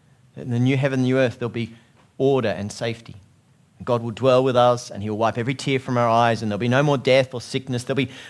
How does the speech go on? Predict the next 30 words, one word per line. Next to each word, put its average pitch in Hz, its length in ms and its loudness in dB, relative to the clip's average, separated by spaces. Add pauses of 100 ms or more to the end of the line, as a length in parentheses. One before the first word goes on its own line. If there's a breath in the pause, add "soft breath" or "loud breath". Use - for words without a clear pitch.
no 190 160 8
more 208 180 8
reason 180 580 4
to 147 120 -2
weep 170 480 2
and 127 160 -6
cry 160 460 6
and 131 300 -2
mourn 123 520 0
anymore. 117 600 -4 (1600)
So - 120 -12
Chapel 165 280 0
Lane, 135 360 6
there 151 360 4
is 117 460 -6 (760 loud breath)
a - 60 -12
promise 123 540 0
of 104 80 -8
future 123 360 -8
grace 117 380 -2
for - 160 -14
you. 90 180 -12 (1600)
So - 220 -8
set 151 440 -4 (520)
your 139 160 -4
hope 165 420 -2 (640)
on 117 200 0
that 113 160 -4
future 123 340 -10
grace. 127 640 -8